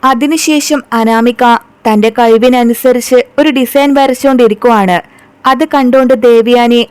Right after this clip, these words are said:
അനാമികയുടെ അടുത്തേക്ക് വരുന്നുണ്ട്. "എന്തായി അനാമിക, ഡിസൈൻസ് വരച്ചു കഴിഞ്ഞോ?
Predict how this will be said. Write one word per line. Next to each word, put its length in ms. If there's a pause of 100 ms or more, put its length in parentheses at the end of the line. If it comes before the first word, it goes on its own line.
അനാമികയുടെ 680
അടുത്തേക്ക് 380
വരുന്നുണ്ട്. 640 (720)
"എന്തായി 420
അനാമിക, 760
ഡിസൈൻസ് 540
വരച്ചു 360
കഴിഞ്ഞോ? 500